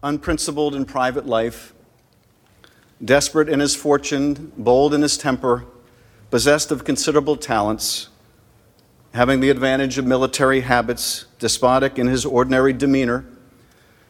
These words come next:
known to have scoffed in private at the principles of liberty, when such a man is seen to mount the hobby horse of popularity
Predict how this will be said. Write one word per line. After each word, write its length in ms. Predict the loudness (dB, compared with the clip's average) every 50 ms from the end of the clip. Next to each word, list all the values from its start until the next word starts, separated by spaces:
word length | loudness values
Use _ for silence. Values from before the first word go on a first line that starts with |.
| -4
known 280 | 0 2 4 4 4 4
to 140 | 4 2 2
have 100 | 2 2
scoffed 460 | -2 -4 0 2 2 2 0 0 -2
in 100 | -4 -4
private 440 | -2 -2 0 0 2 2 0 0 0
at 100 | -2 -4
the 60 | -6
principles 560 | -6 -6 -6 -6 -6 -4 -2 0 0 0 0
of 100 | -2 -2
liberty, 500 | 0 -2 0 0 0 0 0 -2 -4 -8 -16 -20 _ _ _ _ _ _ _ _ _ _ _ _ _ _
when 140 | -4 -4 -2
such 300 | 2 2 2 2 2 0
a 20 |
man 220 | 2 2 2 2 2
is 120 | 0 0
seen 280 | 2 2 4 4 2 2
to 100 | -2 -2
mount 320 | 0 2 2 0 0 0
the 80 | -2 0
hobby 280 | 0 0 0 0 0 -2
horse 420 | 0 2 2 2 2 2 -2 -4
of 100 | -6 -4
popularity 800 | -2 -2 -2 -2 -2 -2 0 2 2 2 2 0 0 -4 -6 -8